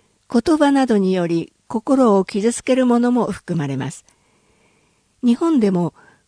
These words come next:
子どもや高齢者、障害者など、弱い立場の人への暴力や虐待が問題になっています。年齢や性別、障害の有無、人種や民族などによる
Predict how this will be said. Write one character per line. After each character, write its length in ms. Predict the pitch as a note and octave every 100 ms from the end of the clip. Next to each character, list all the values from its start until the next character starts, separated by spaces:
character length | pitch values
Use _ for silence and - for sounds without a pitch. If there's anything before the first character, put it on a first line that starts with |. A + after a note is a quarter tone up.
| _
子 140 | A3+
ど 100 | C4+
も 120 | B3+
や 180 | B3+ A#3+
高 260 | - B3 B3
齢 220 | B3 A#3
者、 280 | - D#3+ -
障 280 | - A#3+ C4+
害 200 | C#4 C4
者 160 | - D#3+
な 140 | C#3+
ど、 180 | C#3+ D#3 _ _ _ _ _ _ _
弱 300 | A3+ B3+ D4+
い 180 | C4+ G#3
立 300 | B3 C4 A#3+
場 140 | A3
の 120 | G3+
人 240 | F3+ - F#3+
へ 140 | F3
の 240 | D#3 C#3+ -
暴 340 | F#3 B3 B3
力 260 | G3+ F#3 A3
や 160 | F3+ E3
虐 420 | F#3 F#3+ - -
待 160 | B3 A#3+
が 140 | A#3
問 200 | G#3+ A3
題 180 | G#3+ G#3+
に 80 | G#3+
な 100 | G#3
っ 20 |
て 140 | -
い 60 | C#3
ま 140 | B2+
す。 160 | D#3+ - _ _ _ _ _ _ _ _ _ _ _ _ _ _ -
年 240 | A#3+ D#4+
齢 240 | D4+ C#4+
や 160 | B3+ A#3+
性 320 | - - A#3 A3+
別、 560 | A#3 G#3 - F#3 F3 - _
障 300 | - C4 C#4
害 220 | C4+ B3+ A#3
の 220 | G#3 G3+
有 100 | A3
無、 220 | G3+ B2+ _ _ _ _ _ _ _ _
人 300 | G#3 A3 C#4 C4+
種 140 | B3+
や 140 | A#3 A3+
民 220 | B3 C4+
族 260 | A#3+ G#3 F#3
な 140 | F3+
ど 100 | F3
に 120 | E3+
よ 120 | E3 D3+
る 180 | D#3